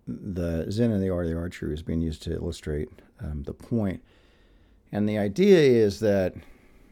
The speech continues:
if we, that our ego is an illusion, and that our thoughts and actions are illu-, uh, are illusions, and we're not actually, uh,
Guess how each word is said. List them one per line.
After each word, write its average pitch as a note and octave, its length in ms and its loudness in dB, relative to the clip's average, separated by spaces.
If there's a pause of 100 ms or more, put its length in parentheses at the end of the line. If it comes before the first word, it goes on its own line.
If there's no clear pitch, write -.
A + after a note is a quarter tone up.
(260)
if E3 280 -6
we, A2+ 520 -2 (720)
that A#2 160 2
our A#2 100 2
ego C#3 320 4
is G2+ 140 2
an G2+ 80 0
illusion, G2 800 0 (1080)
and G2 180 -2
that G2+ 140 0
our F2+ 140 0
thoughts B2 340 -4
and C3+ 100 0
actions D3 380 -2
are G#2 140 2
illu-, G#2 360 0
uh, G2+ 220 -2
are A#2+ 180 4
illusions, G#2 600 0
and A2 240 -4
we're B2 120 0
not C#3+ 200 0
actually, A2 720 -2
uh, E2 400 -2